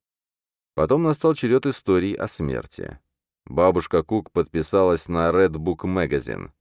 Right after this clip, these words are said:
Мне тогда было двенадцать или тринадцать, и я помню историю про парня, который убил свою девушку.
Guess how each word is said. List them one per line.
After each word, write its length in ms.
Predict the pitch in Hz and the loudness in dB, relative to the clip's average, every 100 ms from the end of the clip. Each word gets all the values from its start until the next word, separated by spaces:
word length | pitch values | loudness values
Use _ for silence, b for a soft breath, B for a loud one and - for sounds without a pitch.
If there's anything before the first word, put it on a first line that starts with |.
| _ | _
Мне 220 | 98 131 | -4 -2
тогда 300 | 131 120 120 | 0 2 2
было 300 | 110 127 117 | 4 4 4
двенадцать 600 | 85 87 98 117 - - | 2 0 2 0 -2 -4
или 160 | 76 73 | -4 -2
тринадцать, 540 | 76 78 95 90 - | -2 0 0 -2 -4
и 40 | 82 | -2
я 180 | 87 | 0
помню 440 | 82 113 107 98 95 | 0 0 0 0 -2
историю 440 | - 127 107 98 | -2 0 4 4
про 220 | 92 101 | 4 0
парня, 460 | 98 127 113 90 78 | 2 4 4 4 0
который 420 | 90 87 98 85 | 0 0 0 0
убил 300 | 85 90 76 | 0 0 0
свою 280 | - 80 87 | 0 -2 -2
девушку. 640 | 78 71 53 - - 50 | 0 -4 -4 -12 -10 -10